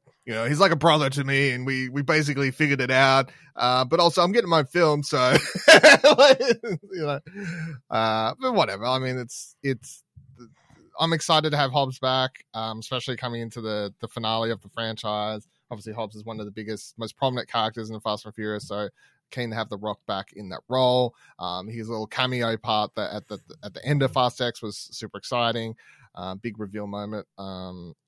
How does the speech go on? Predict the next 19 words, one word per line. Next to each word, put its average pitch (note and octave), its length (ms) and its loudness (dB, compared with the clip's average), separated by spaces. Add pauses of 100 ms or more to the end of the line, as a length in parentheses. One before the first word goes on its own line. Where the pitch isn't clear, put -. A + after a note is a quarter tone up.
and F#2+ 680 -12 (460)
I F#3 80 2
didn't A3 140 2
love D3 280 6
Hobbs E3 300 -4
and F3+ 100 -6
Shaw. G3 320 -2 (260)
Like, - 240 -10
it - 60 -12
was A2+ 240 -12
fine. C3+ 480 -4 (400)
I A2+ 80 -2
think D3+ 220 -4
having C#3+ 420 -2
him C3+ 480 -4
do B2 140 -4
a A2 40 -4
solo B2+ 560 -2
movie, D3+ 520 -2